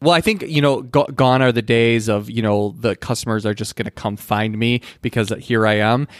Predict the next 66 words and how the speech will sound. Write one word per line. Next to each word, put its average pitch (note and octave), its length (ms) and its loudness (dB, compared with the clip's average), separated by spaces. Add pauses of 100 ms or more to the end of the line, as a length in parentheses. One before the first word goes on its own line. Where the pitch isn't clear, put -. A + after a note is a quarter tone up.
(120)
And, A2+ 280 0
you B2+ 120 0
know, A#2+ 100 4
we A#2+ 140 2
need A#2 160 2
to A#2 60 0
be A2+ 220 0
more A2 220 2
proactive G#2 640 -2
about, G2 340 0
you G#2 80 -2
know, F#2 100 0
what's G2 320 -4
our F#2+ 240 -2 (340)
customer G#2+ 320 -4
relationship G2+ 720 -4
management B2 440 -2
software, A2+ 540 2
and A2 80 2
we A2+ 100 0
need A#2 140 2
to A2 60 2
go A2 120 2
beyond, G#2 560 0 (320)
you A2 120 -4
know, G2 180 2
"Hey, A#2 300 2
I've G#2 120 0
got G#2+ 200 2
this G2+ 160 -6
great G#2 280 -4
lathe," G2+ 380 2
or, F2+ 100 -2
"I've G2 100 -4
got F#2+ 180 -4
this G2 140 -8
great G#2 280 -2
mill, G#2 400 2
and F#2+ 100 0
I'm F#2+ 120 -4
doing G2+ 260 0
five G#2 300 -4
axis - 420 -2
machining C3 480 -2
right A#2+ 160 0
now," B2 220 4
and A#2 160 2
you C3+ 80 2
need D#3 140 2
to D3 60 0
take E3+ 160 -2
it C#3+ 100 -2
to D3+ 60 -2
the C#3 80 -6
next - 240 -10
level, A1+ 340 -4
and G#2 200 -2
you A2 80 2
need A2 220 2
to A#2+ 140 4
make G#2+ 160 0
sure - 120 -4
you A2 80 -2
pay G#2 220 -2
attention G#2 400 -4
to G#2 280 0